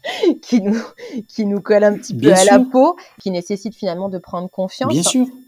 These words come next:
Speaker 1: Est-ce qu'ils peuvent trouver justement des espèces de,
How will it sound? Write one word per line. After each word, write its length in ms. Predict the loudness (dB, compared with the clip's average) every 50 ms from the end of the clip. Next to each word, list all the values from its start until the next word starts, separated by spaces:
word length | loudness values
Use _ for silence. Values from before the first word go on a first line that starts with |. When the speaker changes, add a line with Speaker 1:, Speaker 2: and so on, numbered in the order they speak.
| _ -20 _ _ _ _ _ _ _ _ _ _ -20 -20 -16 -8 -8
Speaker 1:
Est-ce 160 | -8 -6 -6
qu'ils 100 | -10 -8
peuvent 220 | -4 -4 -6 -6 -6
trouver 460 | -16 -10 -8 -6 -4 -2 -2 -4 -4
justement 420 | -6 -10 -10 -10 -8 -8 -6 -8
des 260 | -6 -4 -6 -4 -6
espèces 400 | -8 -10 -8 -4 -4 -2 -2 -4
de, 360 | -6 -8 -6 -6 -6 -8 -10